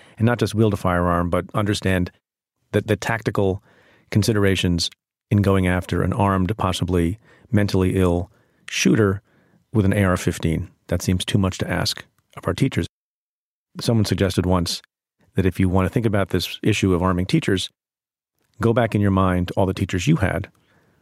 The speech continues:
growing up. And I had a lot of terrific teachers in high school and middle school.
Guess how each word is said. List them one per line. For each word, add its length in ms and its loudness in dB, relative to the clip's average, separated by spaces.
growing 240 2
up. 140 0
And 100 0
I 40 2
had 100 0
a 60 0
lot 180 0
of 180 -6
terrific 380 0
teachers 400 -2
in 80 -2
high 120 0
school 340 0
and 180 0
middle 160 2
school. 340 -4